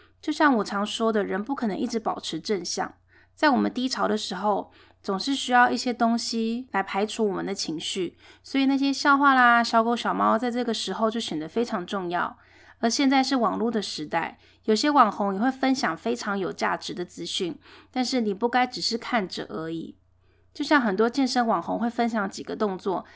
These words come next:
但如果你不跟他们一起做，那你到了明年的时候也不会有像他们一样的身材了。来说说无聊吧。现在在独处的时候找点事做，成了很多人的罩门。科技的发展却让我们在这一部分退化了。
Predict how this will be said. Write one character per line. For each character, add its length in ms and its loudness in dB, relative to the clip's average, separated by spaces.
但 160 6
如 120 4
果 120 2
你 120 -2
不 140 -2
跟 160 2
他 140 0
们 160 0
一 40 -4
起 180 -6
做， 340 -6
那 180 4
你 100 0
到 160 6
了 140 2
明 160 -2
年 140 0
的 100 -2
时 180 -8
候 340 -2
也 140 -4
不 140 -8
会 100 -2
有 100 0
像 220 -6
他 100 -6
们 160 -4
一 60 -4
样 160 -2
的 60 -8
身 220 -8
材 280 -10
了。 220 -20
来 140 -2
说 180 -2
说 220 -2
无 180 2
聊 220 2
吧。 440 0
现 260 2
在 100 2
在 140 2
独 180 2
处 160 -4
的 140 -4
时 160 -8
候 380 6
找 220 2
点 240 0
事 280 -4
做， 360 -2
成 220 -2
了 80 2
很 160 -2
多 160 4
人 80 0
的 100 -4
罩 280 0
门。 340 -14
科 180 0
技 120 -4
的 120 8
发 240 6
展 200 0
却 180 -2
让 200 6
我 60 -2
们 180 -4
在 220 0
这 200 0
一 120 2
部 160 -4
分 260 -2
退 180 -6
化 280 0
了。 240 -12